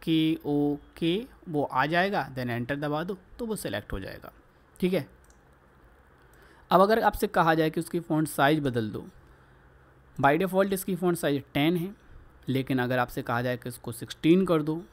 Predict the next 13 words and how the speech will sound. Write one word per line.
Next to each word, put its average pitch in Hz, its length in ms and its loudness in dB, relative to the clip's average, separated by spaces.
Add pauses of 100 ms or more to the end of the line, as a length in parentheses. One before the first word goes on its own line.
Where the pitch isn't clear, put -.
(220)
तो 123 140 -2
आप 107 320 -2
इस 117 80 -12 (380)
सूची 147 360 -2
से 202 140 -2
कर 190 180 2
सकते 185 360 -2
हैं 180 200 -4
या 131 160 -4
फिर 131 200 -6
मैनुअली 147 480 2
यहाँ 117 280 -2
पे 175 60 -2